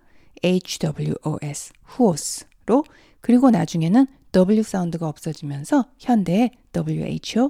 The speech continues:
후가 되었습니다. 그림의 법칙 중 T 사운드에서 티에이치 사운드로의 변화는 라틴어의 셋을 나타내는 티알이에스, 트레스, 해서 영어의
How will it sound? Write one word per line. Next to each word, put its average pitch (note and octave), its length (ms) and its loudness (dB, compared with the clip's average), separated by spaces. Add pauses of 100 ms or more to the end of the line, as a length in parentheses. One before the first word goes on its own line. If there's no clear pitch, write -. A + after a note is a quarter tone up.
(160)
후가 G3+ 500 4
되었습니다. D#3 640 -6 (1800)
그림의 D#4+ 320 4
법칙 - 540 -2
중 F3+ 480 0
T E4+ 180 0
사운드에서 G#3 640 0
티에이치 F3+ 640 -4
사운드로의 F3+ 460 -2
변화는 E3 520 -4 (320)
라틴어의 G3+ 560 0
셋을 D4+ 400 0
나타내는 F#3 600 -2 (200)
티알이에스, A#3+ 800 -2 (300)
트레스, - 500 -4 (280)
해서 C4 260 -2 (320)
영어의 G3+ 520 2